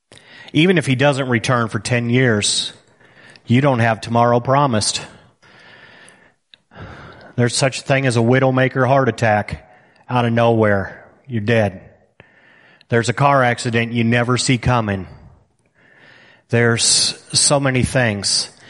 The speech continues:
We're not promised tomorrow. Now is the time. Today is the day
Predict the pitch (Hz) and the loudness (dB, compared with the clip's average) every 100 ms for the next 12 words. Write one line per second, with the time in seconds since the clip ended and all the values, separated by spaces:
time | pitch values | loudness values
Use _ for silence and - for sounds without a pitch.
0 | - - - 123 131 131 147 139 131 117 | -20 -18 -2 0 0 0 0 0 0 -2
1 | - 120 120 117 104 98 - - - _ | 0 2 2 2 2 0 -4 -14 -20 _
2 | _ _ _ _ _ _ _ _ 120 120 | _ _ _ _ _ _ _ _ -2 2
3 | 123 113 117 120 113 101 98 - 120 123 | 0 0 -4 -2 -2 -2 -6 -4 0 0
4 | 120 - 113 113 107 92 - | 0 -4 0 2 2 0 -6